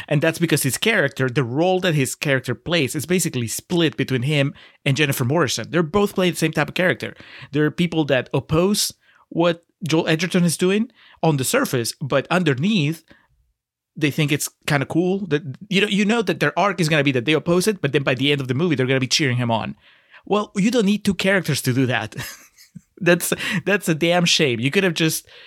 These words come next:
gotten rid of one of the characters. Man, wouldn't it have been more interesting if, uh, Joel Edgerton had been, uh, a single father? Now you're really putting the pressure on, and Jennifer Morrison can play the principal, and Kevin Dunn can just go do something else.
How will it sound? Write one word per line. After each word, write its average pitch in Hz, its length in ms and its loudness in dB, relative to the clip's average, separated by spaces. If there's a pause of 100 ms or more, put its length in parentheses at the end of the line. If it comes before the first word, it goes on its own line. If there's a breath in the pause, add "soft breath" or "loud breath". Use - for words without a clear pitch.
(440 loud breath)
gotten 156 240 2
rid 160 140 2
of 139 100 -2
one 147 160 2
of 135 60 0
the 113 40 -2
characters. 117 440 -4
Man, 208 260 0
wouldn't 233 220 2
it - 20 4
have 170 60 0
been 165 120 2
more 143 160 2
interesting 131 460 0
if, 117 160 -4
uh, 117 240 2 (340)
Joel 143 220 0
Edgerton 123 380 -2
had 120 180 -4
been, 113 340 -4 (280)
uh, 98 440 -6
a - 60 -4
single 123 300 -2
father? 123 440 -2 (960)
Now 156 320 0
you're 135 200 2
really 135 160 2
putting 131 220 0
the 120 60 -4
pressure 131 360 0
on, 120 280 -8 (440 soft breath)
and 117 440 -2
Jennifer 156 280 0
Morrison 139 340 0
can 127 140 -2
play 127 160 0
the 113 80 -4
principal, 117 500 -2
and 123 80 -4
Kevin 196 240 0
Dunn 180 220 0
can 156 120 -4
just - 200 -6
go 127 120 0
do 117 80 -2
something 110 300 -6
else. - 360 -10